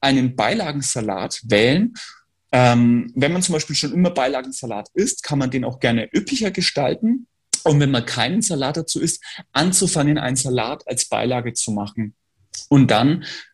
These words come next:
schrittweise vielleicht so, ähm, in so Wochenabständen den Salat größer werden lassen und die Hauptmahlzeit, die gekochte, kleiner werden zu lassen, bis man die komplett weglässt.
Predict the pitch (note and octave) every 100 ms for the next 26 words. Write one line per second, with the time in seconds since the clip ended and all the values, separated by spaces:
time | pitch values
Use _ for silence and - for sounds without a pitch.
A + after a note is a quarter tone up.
0 | _ - - G#3+ A#3 - B2+ E3+ - E3
1 | - C#3 C3+ C3+ C#3+ C3 - B2+ A#2+ C3+
2 | B2+ B2 A2 - - G#3+ - C#3+ - -
3 | B2 C#3+ D#3+ D#3+ C#3 C3+ C3+ A#2 G2+ -
4 | - - C3+ C#3 E3 - F#3 D#3+ F#3 F3+
5 | F3+ F#3 A3 B3+ - - - C#3+ C3 B2+
6 | A#2+ D#3 - - D#3+ D3+ - D#3 C#3+ C3+
7 | B2+ D3 - - D#3+ - B2+ A#2+ D#3+ C3
8 | A#2 B2 C#3+ C#3+ C#3 C#3 D3 C3+ C#3 D3+
9 | C#3+ C#3+ D3 C3+ C#3+ D3 - G2+ G2+ -
10 | -